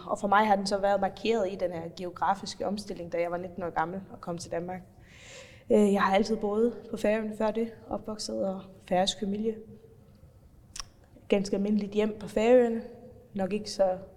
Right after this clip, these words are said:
almindeligt i Danmark, tror jeg. Meget kristen bagland. Og, øh, nok lidt af en rebel, formentlig, fordi der var nogle meget stramme rammer, jeg ikke var så stor fan af. Og, øh,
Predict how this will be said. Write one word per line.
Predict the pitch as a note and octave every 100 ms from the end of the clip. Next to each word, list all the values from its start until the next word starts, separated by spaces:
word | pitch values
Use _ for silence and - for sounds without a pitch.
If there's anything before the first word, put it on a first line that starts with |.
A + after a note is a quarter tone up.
| -
almindeligt | G3 F#3+ F#3+ F#3+ - -
i |
Danmark, | F3+ F3 F#3+ G3
tror | - G3
jeg. | F#3+ F#3+ - - -
Meget | F3 F3+
kristen | F3+ F#3 - G3
bagland. | G3 G#3+ A#3+ A3+ - - - - - - - - - - - - -
Og, | A#3 A#3 B3 A#3
øh, | A#3 A#3+ A#3 - - - - - - - - - - - -
nok | - F4+ G4 E4+
lidt | D4+
af | C#4+
en | B3+
rebel, | A#3+ A#3+ B3+ - - -
formentlig, | - B3 A#3 A#3 A3
fordi | A3+ A3+
der |
var | G#3 G3
nogle | G3+
meget | G3+ G3 G#3
stramme | G#3+ G#3+ G3+
rammer, | G3 G#3
jeg | F#3+ F#3
ikke | F#3+
var | G3+
så | -
stor | G3+
fan | G3+ A3 G#3+
af. | G3+ G#3 - - - - - - -
Og, | - G#3 G#3 G#3 G#3
øh, | G#3+